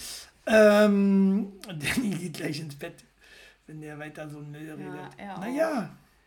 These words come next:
Speaker 1: ich find's nicht so abwegig. Ich glaube, viele Männer würden da meiner Meinung sagen,
Speaker 2: Ach,
Speaker 1: sein.
Speaker 2: nee, das sieht nicht schön aus.
Speaker 1: <clears throat>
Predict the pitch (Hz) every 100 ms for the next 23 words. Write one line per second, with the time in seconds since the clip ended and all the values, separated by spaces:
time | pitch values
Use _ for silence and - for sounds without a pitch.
0 | _ _ _ _ _ 180 185 - 269 -
1 | 254 233 233 - 240 247 214 185 220 220
2 | 226 - 240 214 175 165 156 143 _ _
3 | _ _ - 165 165 156 151 151 151 160
4 | 156 147 156 170 143 127 131 123 _ -
5 | - 151 143 139 _ - 175 170 165 170
6 | - _ - 196 - 190 185 180 - -
7 | 165 165 165 165 - - 214 214 151 139
8 | 139